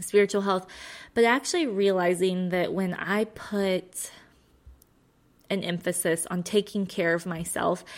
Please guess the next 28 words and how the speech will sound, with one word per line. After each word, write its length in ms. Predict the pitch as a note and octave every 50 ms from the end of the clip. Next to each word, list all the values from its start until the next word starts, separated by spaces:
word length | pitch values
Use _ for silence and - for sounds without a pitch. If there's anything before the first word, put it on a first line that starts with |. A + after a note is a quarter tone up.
| - - - - -
it 160 | - G#3+ -
puts 320 | - - - C#4+ C#4+ - B3
out 220 | G#3 G3+ F#3+ F3
the 60 | G3+
vibration 800 | F#3+ G3 F3+ F3+ F3 E3 - D#3 E3+ E3+ E3 - G3 F#3+ F3+ F3+
that 120 | F3+ F3+
I 140 | F3 E3 F3
expect 540 | F#3 F#3 F3+ - - - - E3+ E3+ - - -
others 400 | F3 E3+ F3+ F3+ G3 G#3+ - -
to 100 | - A#3+
take 280 | A#3+ - B3+ B3 B3
care 240 | - - B3+ B3+ B3+
of 120 | B3+ A#3+ B3+
me 140 | B3+ B3
because 300 | A#3 A3 G#3+ - G3+ F3
I'm 260 | F3+ D#3 D#3+ F3 F3+ F3
doing 280 | G3 F#3+ F#3 F#3 F3+
it, 120 | F3+ F3+ -
and 140 | - F#3+ F3+
I 80 | F3 E3+
expect 380 | E3 - - - F3 E3+ -
the 60 | - D#3+
universe 500 | D#3+ D#3+ D#3+ D#3+ - - - - - -
to 100 | - -
take 260 | - - - - -
care 200 | - - - -
of 120 | - -
me. 200 | - - - F#3